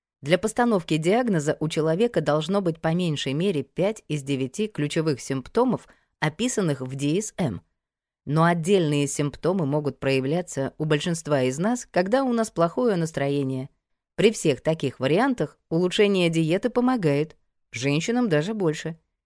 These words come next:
Исследования показывают, что изменение диеты особенно помогает женщинам,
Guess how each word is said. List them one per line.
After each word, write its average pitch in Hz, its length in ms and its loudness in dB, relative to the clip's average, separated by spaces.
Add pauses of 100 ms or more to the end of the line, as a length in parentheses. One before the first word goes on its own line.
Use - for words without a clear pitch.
(420)
Исследования 180 680 4
показывают, 170 760 0
что - 280 -6
изменение 147 520 0
диеты 135 460 -2
особенно 131 560 -4
помогает 131 580 -4
женщинам, 123 560 -6